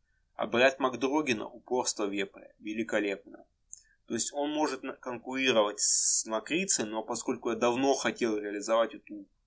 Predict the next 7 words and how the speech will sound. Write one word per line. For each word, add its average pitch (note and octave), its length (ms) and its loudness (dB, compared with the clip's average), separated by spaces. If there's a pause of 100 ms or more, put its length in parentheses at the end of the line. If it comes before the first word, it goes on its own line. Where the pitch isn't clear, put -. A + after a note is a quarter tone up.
(140)
таракашку, G#2+ 760 6 (120)
я A2+ 440 6 (120)
пользуюсь G#2 680 -2 (760)
мощным A2 500 -2
амулетом A2 540 -4
гнилого G#2 440 2
осколка. G#2 640 -4